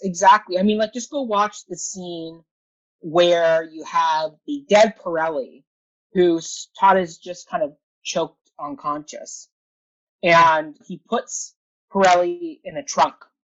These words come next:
in his shop with his hand sticking out. And Tobias,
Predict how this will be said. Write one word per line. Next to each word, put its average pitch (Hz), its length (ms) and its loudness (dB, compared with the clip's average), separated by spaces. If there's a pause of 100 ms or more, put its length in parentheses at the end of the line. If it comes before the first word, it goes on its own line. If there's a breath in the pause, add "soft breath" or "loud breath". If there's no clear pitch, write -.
(120)
in 135 80 -16
his 123 260 -16
shop - 340 -10 (360)
with 160 100 -8
his 160 120 -10
hand 170 360 -2
sticking 139 480 -8
out. 123 80 -20 (1200)
And 175 160 2
Tobias, 175 960 2